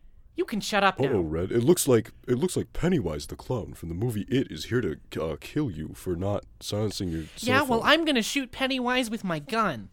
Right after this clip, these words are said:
Speaker 1: my M&M's gun, and he's gonna die because of it.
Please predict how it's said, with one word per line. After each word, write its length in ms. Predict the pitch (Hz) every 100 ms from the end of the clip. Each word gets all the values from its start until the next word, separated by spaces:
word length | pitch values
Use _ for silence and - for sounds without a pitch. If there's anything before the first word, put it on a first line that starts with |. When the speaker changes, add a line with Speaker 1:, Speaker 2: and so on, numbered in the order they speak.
| -
Speaker 1:
my 140 | 196
M&M's 600 | 233 294 285 277 294 262
gun, 340 | 170 110 87 - - -
and 100 | 185
he's 160 | 214 247
gonna 200 | 220 170
die 320 | 135 208 208
because 360 | 165 - 147 131
of 140 | 120
it. 120 | 104